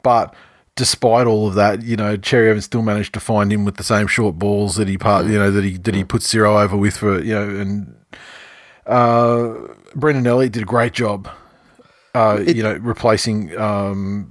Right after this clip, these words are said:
Speaker 2: It, it's a sign,
Speaker 1: Parker.
Speaker 2: I think, of a, a good rugby league team and a good rugby league coach in the modern era. When, when what you've done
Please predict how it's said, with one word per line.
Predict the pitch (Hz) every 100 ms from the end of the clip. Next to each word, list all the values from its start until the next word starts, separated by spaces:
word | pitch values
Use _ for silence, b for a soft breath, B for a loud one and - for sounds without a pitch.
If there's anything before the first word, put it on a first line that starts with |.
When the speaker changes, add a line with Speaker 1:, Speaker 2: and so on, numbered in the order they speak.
| -
Speaker 2:
It, | 131
it's | - 131 143
a |
sign, | - 143
Speaker 1:
Parker. | 143 117
Speaker 2:
I | 110
think, | 101
of | 98
a, | 95
a | - 90
good | 90 107
rugby | 101 90 90
league | 85
team | - 87
and | 85
a |
good | 82 87
rugby | 82 82
league | 80 78
coach | - 85 -
in | 85
the |
modern | 80 82 80
era. | 82 127 - _ _ _ _ _ _ -
When, | 98 92 90 87 82 - _ _ _ _ _ _
when | 98 98
what | 98 -
you've | 110 92 -
done | 87 69 -